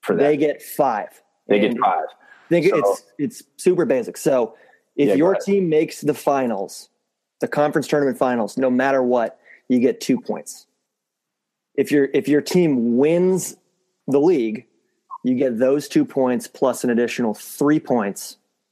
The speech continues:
Speaker 2: And then if your team is three seeded or four seeded, you get an additional two points. So seven as opposed to five if they were a top two team.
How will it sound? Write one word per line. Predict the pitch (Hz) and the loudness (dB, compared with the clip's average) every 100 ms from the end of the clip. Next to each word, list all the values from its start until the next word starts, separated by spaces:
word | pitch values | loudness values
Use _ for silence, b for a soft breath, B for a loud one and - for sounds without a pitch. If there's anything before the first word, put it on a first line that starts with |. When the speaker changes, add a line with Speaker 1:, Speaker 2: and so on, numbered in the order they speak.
| _ _ _ _ _ _ _ _ _ | _ _ _ _ _ _ _ _ _
Speaker 2:
And | 127 135 | 0 2
then | 143 143 | 2 2
if | 147 131 | 0 0
your | 147 | 0
team | 143 - 139 | 2 0 0
is | 127 110 | 0 -4
three | - 156 147 175 | -4 0 2 2
seeded | 180 - 165 151 151 143 | 0 0 2 2 2 0
or | 139 117 | -2 -2
four | - 143 151 | 0 2 2
seeded, | 147 127 120 113 | 0 0 0 0
you | 117 | 0
get | 120 117 - | 0 -2 -4
an | 127 120 | -2 0
additional | 117 226 262 208 151 | 2 2 2 2 2
two | - 123 | 0 -4
points. | 123 110 117 - _ _ _ _ - | -4 -8 -8 -16 _ _ _ _ -6
So | 131 | -4
seven | - 202 135 135 143 | 0 0 0 -2 -4
as | 131 | -4
opposed | 123 135 127 | 0 -2 -2
to | 127 | -2
five | 151 127 120 | 0 0 0
if | 120 | -4
they | 120 | -2
were | 123 123 | -2 -2
a | |
top | 113 117 117 | -2 -4 -4
two | 120 | -8
team. | 117 117 120 | -6 -6 -8